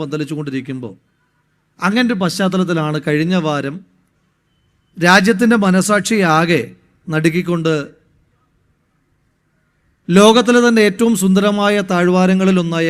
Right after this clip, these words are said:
കശ്മീരിൽ ഇന്ത്യയിൽ ഏറ്റവും അധികം വിനോദസഞ്ചാരികൾ മാനസിക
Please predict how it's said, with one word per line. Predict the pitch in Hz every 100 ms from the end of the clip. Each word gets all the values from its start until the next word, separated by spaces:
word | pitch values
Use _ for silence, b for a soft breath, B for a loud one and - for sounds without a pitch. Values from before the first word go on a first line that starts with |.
| 160
കശ്മീരിൽ | 139 - 165 147 104 - _ _ _ _ _ _ _ _ _ _ _ _ - 190
ഇന്ത്യയിൽ | 233 262 226
ഏറ്റവും | 220 233 233
അധികം | 226 226 196
വിനോദസഞ്ചാരികൾ | 190 208 214 208 196 208 196 196 196 202 - _ _ _ _ _ _ -
മാനസിക | 165 180 202 202 233